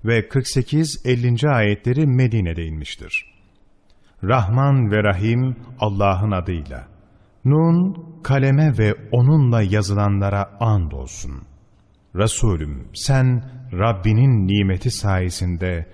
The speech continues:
bir mecnun değilsin. Doğrusu senin için elbet kesintisiz ve minnetsiz bir mükafat vardır.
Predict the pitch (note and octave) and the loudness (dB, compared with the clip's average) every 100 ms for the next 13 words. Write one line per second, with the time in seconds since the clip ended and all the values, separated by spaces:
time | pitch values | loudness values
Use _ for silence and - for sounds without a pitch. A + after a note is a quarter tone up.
0 | - - - F#2 A2 F#2 E2+ F#2+ G2 G2+ | -20 -20 -10 -2 0 0 0 -2 -2 0
1 | G2 E2+ E2 G#2 D#2 D2 - C#2 - - | 0 -2 -2 -4 -4 -8 -12 -14 -18 -20
2 | - _ _ _ _ - F#2 C3 C3+ C3 | -20 _ _ _ _ -6 2 4 4 2
3 | - D3 - A#2+ C#3 D3 - A2+ G#2+ G#2 | 0 -2 0 2 4 2 2 0 0 -4
4 | - D#3+ E3+ A#2 A2 - - A2+ B2 A#2 | -4 0 0 0 -2 -4 -4 0 0 0
5 | A2+ - A#2+ A#2+ - - - - G2+ F2+ | -2 0 -2 -2 -8 -18 -20 -2 0 2
6 | E2+ G#2+ A2+ A#2 - - D3+ G2+ G2+ F#2 | 0 2 2 2 0 -2 -2 -2 -2 -2
7 | F2 G2+ - G2 E2 D#2+ F#2+ E2 - C#2+ | 0 -2 -2 -2 -2 -4 -4 -6 -10 -12
8 | C2 - - - | -12 -14 -16 -18